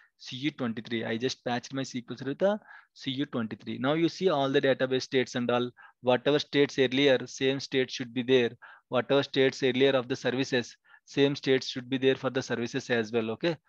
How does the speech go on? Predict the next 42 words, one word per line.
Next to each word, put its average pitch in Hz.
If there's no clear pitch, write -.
so 127
this 117
is 131
how 131
you 131
can 120
easily 120
identify 117
the 113
patching 123
is 120
successful 127
or 123
not. 110
Okay, 135
so -
the 117
number 113
is 160
going 131
to 139
be 139
changed, 123
the 117
build 113
number 143
is 131
going 123
to 117
be 120
changed. 113
See 160
here 156
in 139
this 135
case, 143
earlier 131
it 151
is 147
one 131
sixty-nine, 135
right? 131